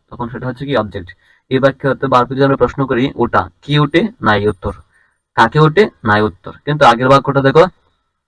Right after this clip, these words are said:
ওই যে টার্ন অফ বন্ধ করে, কি বন্ধ করে? লাইট বন্ধ করে। দেখছো,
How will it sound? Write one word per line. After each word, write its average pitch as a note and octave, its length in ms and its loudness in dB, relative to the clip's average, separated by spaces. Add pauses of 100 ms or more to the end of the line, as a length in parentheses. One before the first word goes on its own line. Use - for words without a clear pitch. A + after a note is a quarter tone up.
ওই A2 180 -4
যে A2 240 2 (240)
টার্ন B2+ 160 4
অফ B2 100 4
বন্ধ A2+ 300 2
করে, - 240 -4
কি C#3 160 0
বন্ধ D3+ 240 2
করে? F3 260 -2 (180)
লাইট A#2 220 0
বন্ধ G#2+ 260 -6
করে। F#2+ 260 -12
দেখছো, B2 340 0